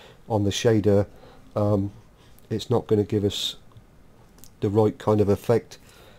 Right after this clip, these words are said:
and then our underwater foliage would be very much, um, useless, 'cause it would be very difficult to see through the, uh, the water plane to actually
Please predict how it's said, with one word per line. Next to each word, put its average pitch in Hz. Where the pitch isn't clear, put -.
and 104
then 107
our 104
underwater 104
foliage 101
would 104
be 101
very 101
much, -
um, 95
useless, 101
'cause 101
it 101
would 95
be 101
very 98
difficult 101
to -
see 101
through 101
the, 104
uh, 101
the 113
water 107
plane 107
to 107
actually 101